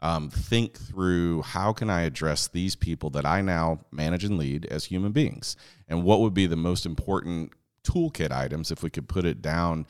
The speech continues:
to not just think about the K P Is that may be set up for me or the revenue goals or the sales, but to think about that in the context of how do I build relationships with these people? How do I build trust?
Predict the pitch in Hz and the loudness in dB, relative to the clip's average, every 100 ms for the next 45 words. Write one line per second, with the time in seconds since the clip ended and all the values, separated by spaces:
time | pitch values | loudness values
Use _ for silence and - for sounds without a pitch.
0 | - _ - 101 127 135 101 - 95 82 | -14 _ -8 -4 -4 -2 -4 0 -2 0
1 | 78 76 - - - 92 - 76 71 76 | -4 -4 -6 -10 -4 -4 -2 -2 0 -2
2 | 69 - 73 69 69 - 73 69 - 71 | -4 -6 -6 -6 -4 -4 -4 -6 -8 -10
3 | 71 69 67 69 87 85 80 65 64 67 | -8 -8 -8 -4 -4 -4 -6 -8 -8 -8
4 | - - 123 110 123 85 69 67 - - | -10 -10 -6 -2 0 0 -2 -6 -12 -20
5 | _ - 101 - 131 104 90 82 80 78 | _ -10 0 2 2 4 2 4 2 0
6 | 71 - 82 82 80 73 - 76 67 - | -4 -6 -4 -4 -4 -4 -2 -4 -4 -4
7 | 92 82 73 67 73 69 71 65 67 - | 0 2 0 -2 -4 -6 -6 -6 -6 -6
8 | - - 64 62 - 65 62 76 80 73 | -8 -8 -10 -10 -10 -10 -6 -2 0 0
9 | 65 - - 80 65 - | -2 -6 -4 -2 -2 -6